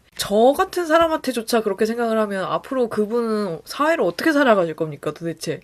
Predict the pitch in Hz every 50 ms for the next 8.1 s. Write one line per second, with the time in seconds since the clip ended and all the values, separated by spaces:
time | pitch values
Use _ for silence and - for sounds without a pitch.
0 | _ _ - - - - - 185 - - - - - - - - - - - 233
1 | 233 247 294 311 311 302 302 294 262 269 269 269 247 220 214 214 - 240 226 220
2 | 208 190 202 220 240 269 277 - 311 269 269 269 247 214 175 165 180 202 214 208
3 | 196 190 185 190 196 196 196 190 190 190 202 196 - - - - - - - -
4 | - - - - - - - 220 226 226 233 262 269 262 254 240 226 226 226 226
5 | 226 220 208 190 180 175 170 180 208 - _ _ _ _ _ _ _ _ _ _
6 | _ - - - 208 220 233 240 240 240 226 170 151 147 - - 208 214 214 208
7 | 202 202 196 190 185 196 190 180 165 - 147 156 - - 185 190 202 202 190 175
8 | 160